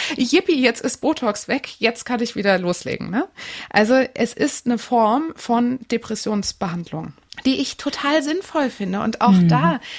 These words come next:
Speaker 1: es gibt immer so viele Menschen, die sagen, „Anne, du findest Botox bestimmt ganz schlimm.“ Wer wäre ich, das schlimm zu finden? Nein. Ich finde das großartig. Ich glaube, wir sollten wissen, für was wir es einsetzen, weil es gibt eine andere, und da, ich mag ja immer gerne das Gleichgewicht,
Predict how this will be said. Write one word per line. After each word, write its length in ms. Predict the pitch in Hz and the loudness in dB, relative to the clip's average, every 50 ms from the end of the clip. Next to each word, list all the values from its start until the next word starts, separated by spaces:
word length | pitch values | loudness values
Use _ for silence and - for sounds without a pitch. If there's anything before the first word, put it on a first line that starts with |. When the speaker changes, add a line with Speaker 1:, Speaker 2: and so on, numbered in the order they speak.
| - - | -14 -16
Speaker 1:
es 100 | - - | -10 -8
gibt 160 | - 294 - | -8 -6 -4
immer 200 | - 269 294 294 | 0 0 2 2
so 80 | 247 269 | 0 -2
viele 300 | 247 - - 285 277 277 | -4 -4 -4 -2 0 0
Menschen, 300 | 269 285 294 285 - 285 | 0 0 -2 -2 -2 -2
die 80 | 262 254 | 0 0
sagen, 180 | 247 247 240 - | 2 0 0 2
„Anne, 200 | 240 262 269 220 | 2 2 2 2
du 100 | 220 208 | 0 0
findest 300 | - 254 262 254 247 - | 2 2 2 2 2 0
Botox 340 | 233 262 - 262 240 - | 0 0 0 0 -2 -2
bestimmt 340 | - - - - - 262 254 | -2 -2 -2 0 2 0 2
ganz 240 | - 220 202 190 - | 2 2 2 2 2
schlimm.“ 380 | - - 294 370 320 - 175 - _ - - _ _ _ _ | 2 2 2 2 2 0 -2 -4 _ -20 -20 _ _ _ _
Wer 280 | - 175 196 185 180 160 | -4 0 2 2 4 6
wäre 280 | 196 294 392 359 370 | 6 6 6 4 2
ich, 360 | 254 - 175 180 - - - - | 0 0 -2 -4 -4 -6 -4 -4
das 180 | 226 214 - - | -2 -2 0 0
schlimm 140 | - 302 415 440 | 0 0 -2 -2
zu 140 | - - 247 | -4 -4 -4
finden? 420 | - - 196 185 180 156 175 185 | -4 -2 0 0 0 0 -2 -2
Nein. 480 | 180 190 269 427 453 330 156 - - - _ - - - - - - - - | -2 0 0 0 2 0 0 0 -4 -10 _ -20 -20 -20 -20 -18 -18 -8 -4
Ich 140 | - 208 - | -2 0 2
finde 200 | 254 262 269 277 | 4 4 4 4
das 220 | 220 226 214 - | 2 0 -4 -4
großartig. 920 | - - - 233 320 - - - - 196 196 202 208 240 269 302 311 - - - - - - - | -6 -4 -2 0 0 0 -2 -2 0 0 0 0 0 -2 -2 -2 -4 -6 -10 -14 -18 -20 -14 -12
Ich 120 | - 226 - | -10 -6 -2
glaube, 320 | 262 247 254 254 269 226 | 0 2 2 2 2 2
wir 120 | 233 240 | 2 0
sollten 400 | 202 220 226 240 233 233 226 214 | 2 0 0 -2 0 0 0 0
wissen, 320 | 202 247 240 - 247 226 214 | 0 0 0 0 0 0 0
für 200 | - - 226 202 | 0 0 0 0
was 220 | 208 208 - - | 0 0 -2 -2
wir 100 | - 196 | -4 -4
es 120 | 180 - - | -4 -4 -4
einsetzen, 760 | - 214 247 277 269 226 175 175 175 - - - - 170 | -2 0 2 2 2 2 0 -2 -6 -6 -6 -4 -4 -2
weil 160 | 175 185 190 190 | 0 0 0 0
es 140 | 185 - | 0 -2
gibt 200 | - 226 220 - | -2 -4 -2 -2
eine 200 | - 185 180 175 | -2 0 2 2
andere, 540 | - - 190 214 233 262 262 285 - 311 - - | 2 2 2 2 2 2 4 4 4 2 2 0
und 260 | 202 190 - - - | -2 -4 -4 -4 -2
da, 240 | 196 190 190 185 - | 0 2 4 2 2
ich 260 | - - - - - - | 0 -4 -8 -8 -6 -4
mag 220 | 165 - - - | -4 -4 -2 -2
ja 100 | 220 214 | -2 -2
immer 300 | 202 - - 196 202 196 | 0 0 0 0 -2 -2
gerne 320 | 180 175 180 180 185 180 180 | -2 0 0 0 0 0 -2
das 180 | - - - | -4 -8 -10
Gleichgewicht, 680 | - - - - 220 - - 247 233 277 277 - - | -4 -2 -2 -2 -2 -2 -2 -2 -2 -2 -2 -4 -8